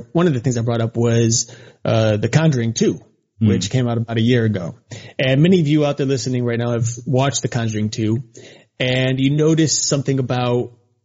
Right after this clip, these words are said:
Speaker 1: the, the story revolving around this crooked man. And we see at the end, uh, kinda like bits and pieces throughout the film, but at the end, the crooked man shows up, and it's this demonic looking creature wearing a hat,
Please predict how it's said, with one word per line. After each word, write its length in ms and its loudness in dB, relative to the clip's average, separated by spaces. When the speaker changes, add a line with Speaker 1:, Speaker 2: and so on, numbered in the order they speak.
Speaker 1:
the, 100 0
the 120 2
story 240 4
revolving 360 2
around 200 2
this 120 0
crooked 340 0
man. 580 -2
And 280 2
we 120 4
see 380 4
at 120 2
the 200 0
end, 360 0
uh, 400 -2
kinda 240 4
like 220 2
bits 200 2
and 80 -2
pieces 260 0
throughout 180 0
the 60 -18
film, 180 0
but 100 0
at 120 0
the 160 2
end, 160 2
the 260 0
crooked 300 2
man 220 2
shows 320 2
up, 220 -2
and 160 2
it's 160 -2
this 160 0
demonic 440 2
looking 260 0
creature 340 0
wearing 360 2
a 40 -2
hat, 600 -6